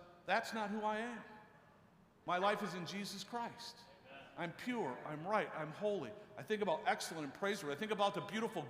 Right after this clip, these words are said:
gift that God made, and that's not the beautiful gift that God made. That's not how he designed sex to be used.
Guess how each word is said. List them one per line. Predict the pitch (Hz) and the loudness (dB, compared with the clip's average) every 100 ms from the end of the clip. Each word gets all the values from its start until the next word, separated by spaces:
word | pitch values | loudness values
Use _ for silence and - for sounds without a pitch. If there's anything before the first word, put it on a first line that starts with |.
| - | 2
gift | 226 - | 2 4
that | 175 175 | 0 8
God | 190 180 | 8 8
made, | 196 175 - - | 6 2 -2 -4
and | 170 | 4
that's | 180 185 - | 6 6 4
not | 202 302 359 | 8 10 10
the | 247 | 6
beautiful | 185 170 147 143 | 4 0 0 -2
gift | 139 135 | -2 -4
that | 131 127 | -2 -2
God | 135 127 120 | 2 2 2
made. | 123 110 113 - - - | -2 -4 -8 -14 -20 -8
That's | 160 180 | -4 -2
not | 208 247 339 | 6 8 10
how | 247 214 | 10 10
he | 180 165 | 6 0
designed | 147 143 143 127 | 0 2 2 0
sex | - 131 - | -2 -4 -4
to | 135 | -8
be | 127 | -6
used. | 123 123 113 | -4 -6 -8